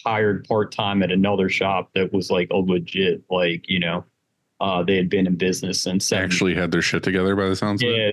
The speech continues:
Speaker 1: so it was like, yeah, like, and, uh, they were contract printing for, for Custom Ink, actually. So I was, uh, one of the, the manual printers they kinda threw me in there. Um, and I, like, was still, like, really bad at printing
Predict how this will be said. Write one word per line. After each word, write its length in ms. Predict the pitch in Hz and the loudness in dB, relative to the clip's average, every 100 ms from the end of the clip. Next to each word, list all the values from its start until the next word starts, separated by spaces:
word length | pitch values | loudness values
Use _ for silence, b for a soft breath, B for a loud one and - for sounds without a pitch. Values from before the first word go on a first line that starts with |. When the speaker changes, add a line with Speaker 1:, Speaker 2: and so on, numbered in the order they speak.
| - | 0
Speaker 1:
so 220 | 123 117 | 0 2
it 60 | 120 | 2
was 120 | 113 | 2
like, 280 | 123 107 92 | 2 0 0
yeah, 300 | 117 104 101 | 0 0 2
like, 340 | 101 98 95 | 2 2 0
and, 300 | 113 110 101 107 | 2 2 2 0
uh, 360 | 98 95 92 98 - - | 0 2 0 -2 -12 -4
they 140 | 117 | 0
were 220 | 110 104 92 | 2 2 0
contract 640 | 139 147 143 127 107 - | 0 0 2 0 0 -2
printing 260 | 123 107 98 | 0 2 2
for, 440 | 107 101 92 - - | 2 2 2 -2 -8
for 80 | - 107 | -2 -2
Custom 280 | - 98 | 0 2
Ink, 200 | 104 101 95 | 4 2 0
actually. 500 | 87 85 - 92 87 | -2 -2 -2 0 0
So 300 | - 95 95 | 2 2 2
I 120 | 98 | 0
was, 320 | 95 98 92 | 2 2 2
uh, 260 | 95 87 85 - _ _ _ - | 0 2 -2 -6 _ _ _ 0
one 220 | 107 104 | 2 4
of 80 | 98 | 4
the, 320 | 95 87 - _ _ _ - | 4 2 -2 _ _ _ 0
the 80 | 98 | 2
manual 420 | 107 107 101 92 | 4 2 2 0
printers 380 | - 101 98 95 | 0 2 2 0
they 120 | 92 | -2
kinda 280 | 101 92 87 | 0 -2 -2
threw 240 | 98 101 | 0 2
me 220 | 95 87 98 | 2 2 2
in 140 | 98 | 2
there. 320 | 87 87 92 _ _ _ _ - | 2 -2 -4 _ _ _ _ -6
Um, 480 | - 92 87 85 87 - | -2 0 0 0 -2 -6
and 540 | 110 101 95 92 95 - | -2 2 2 2 -2 -2
I, 300 | 110 131 107 110 | -2 -2 -2 0
like, 220 | 98 90 | -2 0
was 180 | 98 - | -2 -2
still, 360 | - 107 98 90 | 0 2 2 2
like, 280 | 85 85 _ _ _ - | 0 -2 _ _ _ -2
really 260 | 101 90 82 | 0 0 -2
bad 260 | 82 - | -4 -4
at 140 | - - | -6 -8
printing 220 | - - | -12 -12